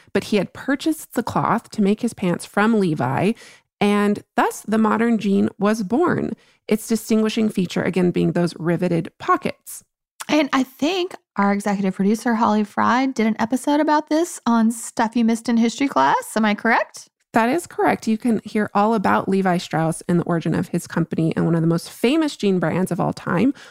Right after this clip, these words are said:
Speaker 1: on Stuff You Missed in History Class. Check
Speaker 2: Mm-hmm.
Speaker 1: it out.
Speaker 2: And so nylon had also been used in women's ski pants since the nineteen fifties. Uh, they were kind of nicknamed scholastic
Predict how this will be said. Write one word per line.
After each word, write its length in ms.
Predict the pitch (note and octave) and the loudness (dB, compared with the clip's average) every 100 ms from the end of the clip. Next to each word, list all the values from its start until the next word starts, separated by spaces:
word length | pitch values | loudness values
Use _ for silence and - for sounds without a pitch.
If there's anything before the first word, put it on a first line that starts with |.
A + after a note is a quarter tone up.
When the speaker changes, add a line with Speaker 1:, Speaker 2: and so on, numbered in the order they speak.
| - _ | -20 _
Speaker 1:
on 380 | F#3+ F3+ G#3 C4 _ _ | 0 2 2 0 _ _
Stuff 320 | - E3 - | -6 -4 0
You 60 | G#3+ | 0
Missed 180 | A#3 | 0
in 60 | D#4+ | -2
History 220 | A4+ - | -2 -2
Class. 400 | - - - - _ _ _ - | -4 -6 -8 -20 _ _ _ 0
Check 80 | A#3 | 2
Speaker 2:
Mm-hmm. 100 | - | 2
Speaker 1:
it 60 | |
out. 400 | D5 D5 - - _ - | 2 0 -2 -20 _ -2
Speaker 2:
And 320 | A#3+ A#3+ A#3+ | 0 0 -2
so 320 | - F#4+ F4+ | -2 0 0
nylon 1120 | D#4 E4 F4+ A4 F4 A3 F3+ E3 D#3+ F#3 C#4 C4+ - | -2 0 0 2 2 4 2 2 2 2 0 -4 -6
had 400 | - G#3+ G#3+ G3+ - - | -2 2 2 0 -4 0
also 300 | C4+ - C4+ | 0 2 0
been 180 | F#3+ F#3 | 0 0
used 240 | F#3 E3+ | 0 0
in 140 | E3+ | 0
women's 260 | F3+ F3 E3+ | 2 0 -2
ski 240 | - E3+ | -6 -4
pants 460 | E3 G3+ G3 D4+ - | -4 0 0 0 -4
since 720 | - - - - A3 A3 - | -14 -14 -8 -2 0 0 -4
the 80 | A3 | -2
nineteen 380 | F#3 E3+ - F3+ | 0 -2 0 0
fifties. 680 | - F3 - D#3+ G3 C4 - - - | 0 -4 -2 0 2 0 -4 -12 -2
Uh, 220 | G#3 F#3+ | 0 2
they 140 | - G#3 | 2 -2
were 80 | G#3 | 0
kind 160 | G#3 | 0
of 100 | G3 - | -2 -2
nicknamed 420 | F3 - F#3 F3 | -4 -2 -2 -2
scholastic 1000 | - - - F#3+ E3+ D#3+ E3 - B3+ - | -6 -16 -2 0 2 0 -2 -4 -4 -6